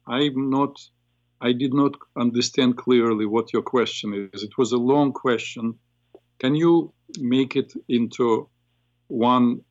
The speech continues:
or two sentences? Because I, you, I lost, I lost track of what you were saying. Um,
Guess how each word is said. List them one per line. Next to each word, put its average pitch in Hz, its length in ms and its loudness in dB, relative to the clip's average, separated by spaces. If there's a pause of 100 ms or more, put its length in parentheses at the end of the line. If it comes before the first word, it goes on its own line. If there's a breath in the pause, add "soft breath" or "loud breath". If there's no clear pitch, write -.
or 113 140 -4
two - 160 -4
sentences? 120 760 -2
Because 110 480 -4
I, 123 240 -2
you, 117 360 -2 (100)
I 123 120 0
lost, 120 520 -2 (560)
I 117 100 -2
lost 120 380 0
track 113 380 -2
of 110 160 -6
what 120 200 -4
you 117 120 0
were 107 160 0
saying. 110 480 -4 (640 loud breath)
Um, 101 500 -2